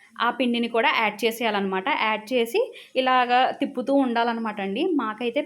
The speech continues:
పెద్ద గిన్నె కాబట్టి చాలా ఎక్కువసేపు పట్టింది. ఇంచుమించుగా వన్ అవర్ పట్టిందండి మాకైతే ఇది అవ్వడానికి. మీకు తెలిసిపోతుంది, బాగా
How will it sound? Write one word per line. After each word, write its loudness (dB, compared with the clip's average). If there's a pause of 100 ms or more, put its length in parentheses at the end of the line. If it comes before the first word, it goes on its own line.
పెద్ద -2
గిన్నె -2
కాబట్టి -2 (140)
చాలా 0
ఎక్కువసేపు -4
పట్టింది. -2 (400)
ఇంచుమించుగా 0 (120)
వన్ -4 (140)
అవర్ 2
పట్టిందండి -2 (100)
మాకైతే -2
ఇది 0
అవ్వడానికి. -2 (760)
మీకు -4
తెలిసిపోతుంది, 0 (160)
బాగా 0